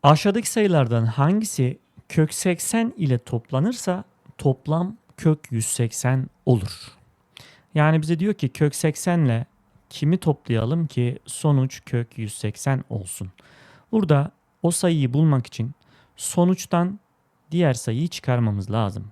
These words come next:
Yani kök yüz seksenden kök sekseni çıkarırsak bu sayıyı bulabiliriz. Şimdi bu şekilde doğrudan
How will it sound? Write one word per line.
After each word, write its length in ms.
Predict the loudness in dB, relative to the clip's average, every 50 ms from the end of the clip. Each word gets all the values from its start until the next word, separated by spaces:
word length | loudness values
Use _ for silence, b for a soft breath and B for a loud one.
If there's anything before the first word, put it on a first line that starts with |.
| _ 0
Yani 280 | 0 2 2 0 -2
kök 300 | -4 -2 -2 -2 -2 -2
yüz 140 | -8 -10 -8
seksenden 880 | -6 -8 -8 -8 -6 -6 -4 -4 -2 -2 0 0 2 2 0 0 -2 -6 b b b b b b b b _
kök 240 | -2 -2 -2 -2 -2
sekseni 520 | -4 -6 -6 -6 -4 -6 -6 -6 -6 -6
çıkarırsak 600 | -8 -10 -6 -2 -2 -2 -2 -4 -4 -6 -6 -6 -6 _ _ _ -6
bu 80 | -6 -4
sayıyı 420 | -4 -4 -4 -2 -2 -2 -2 -4 -8 _ _ _ _ _ -6
bulabiliriz. 640 | -2 -2 0 -2 -2 -8 -10 -14 -16 -20 -20 _ _ _ _ B B B B B B B B B B B B B B B B
Şimdi 220 | B -2 -2 0 0
bu 80 | -2
şekilde 420 | -2 -2 -4 -4 -2 0 0 4 6
doğrudan 500 | 6 6 6 4 2 2 2 2 2